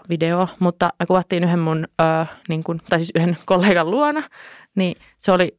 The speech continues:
siis se oli jotenkin puhkinut sinun oman sänkynsä silleen, että se natisi siis ihan älyttömän paljon.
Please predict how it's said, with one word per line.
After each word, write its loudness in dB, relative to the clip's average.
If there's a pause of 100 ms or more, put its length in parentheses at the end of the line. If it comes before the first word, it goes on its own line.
siis -2 (100)
se 0
oli 2
jotenkin 0
puhkinut 0
sinun -2
oman 4
sänkynsä -2
silleen, 0
että -4
se 0
natisi 0
siis -12
ihan 4
älyttömän 0
paljon. 0